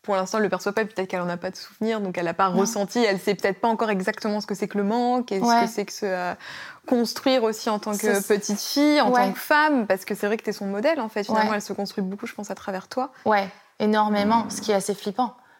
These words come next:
Speaker 2: parce que, ben, je sais souvent ma copie, en fait, euh, tout ce qu'elle fait, tout ce qu'elle dit, sa façon de bouger et tout, je dis, «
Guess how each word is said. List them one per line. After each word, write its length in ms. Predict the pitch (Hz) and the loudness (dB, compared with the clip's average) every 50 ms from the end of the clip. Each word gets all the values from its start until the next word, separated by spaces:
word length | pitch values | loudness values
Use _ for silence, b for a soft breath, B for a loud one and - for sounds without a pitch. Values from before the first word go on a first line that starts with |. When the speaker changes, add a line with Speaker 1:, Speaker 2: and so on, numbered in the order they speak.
| b b _ | b b _
Speaker 2:
parce 280 | 202 185 165 - - | 2 2 2 -4 -10
que, 600 | - - 202 185 180 180 180 185 180 180 180 180 175 | -4 0 2 4 4 4 4 4 4 4 2 2 2
ben, 640 | 180 185 175 175 170 170 170 170 170 165 170 170 160 - b b b b b b b b b | 2 2 2 2 0 0 -2 -2 -4 -4 -6 -6 -10 -12 b b b b b b b b b
je 140 | - - 190 | -12 -10 -10
sais 160 | 180 - 190 180 | -8 -6 -6 -6
souvent 320 | - - 196 185 196 196 | -6 -6 -4 -2 -2 0
ma 140 | 190 180 175 | 0 0 -2
copie, 360 | - - 185 - - - 214 | -4 -6 -8 -8 -6 -4 -4
en 80 | 185 175 | -4 -2
fait, 300 | - 196 190 - - 196 | -4 -4 -4 -4 -6 -4
euh, 180 | 196 196 190 | -2 -2 -2
tout 160 | 185 - - | -4 -6 -10
ce 80 | 185 - | -12 -10
qu'elle 220 | - 202 214 226 | -10 -10 -12 -12
fait, 260 | - - - 254 233 208 | -14 -4 -2 0 0 0
tout 140 | 220 - | -4 -8
ce 100 | 190 - | -12 -12
qu'elle 220 | - - - 202 185 - | -14 -14 -14 -14 -16 -14
dit, 240 | - - 226 233 214 | -10 -6 -4 -4 -4
sa 160 | 190 - 196 | -4 -6 -10
façon 300 | - - 185 - - 180 180 | -10 -10 -12 -10 -8 -8 -8
de 20 | 185 | -8
bouger 540 | 180 185 180 175 - - 233 254 240 208 | -8 -10 -10 -10 -6 -2 0 2 2 2
et 80 | 196 190 | 0 -2
tout, 220 | - - 233 226 | -4 -4 -2 -2
je 80 | 190 - | -2 -4
dis, « 100 | - - | -8 -10